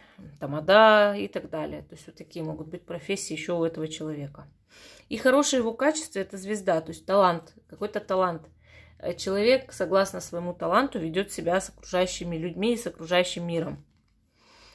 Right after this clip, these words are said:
Он всегда харизматичен, интересен,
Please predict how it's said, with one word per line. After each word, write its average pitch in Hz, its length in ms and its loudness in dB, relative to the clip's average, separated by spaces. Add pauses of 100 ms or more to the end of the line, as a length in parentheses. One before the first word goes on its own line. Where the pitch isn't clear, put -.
(160)
Он 277 360 4
всегда 220 840 2 (160)
харизматичен, 185 880 -8
интересен, 180 840 -4